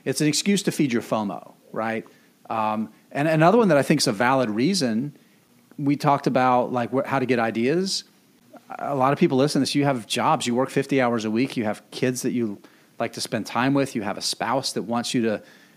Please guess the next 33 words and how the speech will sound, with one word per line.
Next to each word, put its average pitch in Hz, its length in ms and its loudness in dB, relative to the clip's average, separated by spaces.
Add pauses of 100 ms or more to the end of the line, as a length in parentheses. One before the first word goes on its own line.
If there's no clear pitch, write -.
(220)
cut - 180 0
the 120 80 -2
yard 110 340 2
every 143 180 4
once 143 280 2
in 160 60 4
a 151 40 4
while, 143 320 2
<laughs> - 40 0
right? 170 120 4 (160)
You, 180 80 4 (180)
you 156 100 4
have 202 300 4
other 196 280 6
obligations 165 720 4
in 147 100 2
your 139 160 2
life 143 300 2
and 127 80 0
other 135 180 0
passions 131 420 0
and 117 120 0
things 127 180 -2
you 127 80 -2
wanna 120 180 0
pursue. 113 640 -2 (640)
And 143 180 0
maybe 175 240 4
you're 190 160 4
outsourcing 151 840 2
some 123 260 0
of 120 160 0
that 117 480 0